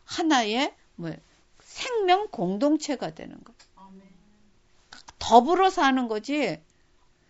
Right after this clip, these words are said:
Speaker 1: 서로 딛고 사는 것도 아니고 서로 이용하고 사는 것도 아니고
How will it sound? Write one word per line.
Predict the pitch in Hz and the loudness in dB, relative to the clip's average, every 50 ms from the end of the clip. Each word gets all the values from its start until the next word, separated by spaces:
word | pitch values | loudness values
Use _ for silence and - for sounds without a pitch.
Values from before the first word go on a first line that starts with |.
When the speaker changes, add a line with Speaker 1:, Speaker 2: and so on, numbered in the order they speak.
| _ _ | _ _
Speaker 1:
서로 | - - 139 480 381 392 359 - | -12 -4 0 0 2 2 0 -2
딛고 | - 285 - - - 349 359 | -2 -4 -4 -2 -2 -2 -2
사는 | 339 381 330 294 269 269 254 | 0 2 2 2 2 0 0
것도 | 240 226 240 - - | -2 -4 -6 -8 -10
아니고 | - 196 190 202 - 247 | -10 -10 -10 -10 -12 -12
서로 | 254 - 381 370 359 | -8 -8 -6 -6 -4
이용하고 | 285 226 214 226 269 285 285 285 262 233 226 | -4 -4 -2 0 0 2 2 0 -2 -4 -6
사는 | 220 233 208 202 196 190 190 | -10 -10 -12 -12 -12 -12 -14
것도 | 190 - - - - | -14 -14 -12 -12 -12
아니고 | - - - - - - - - | -12 -12 -14 -14 -16 -16 -16 -20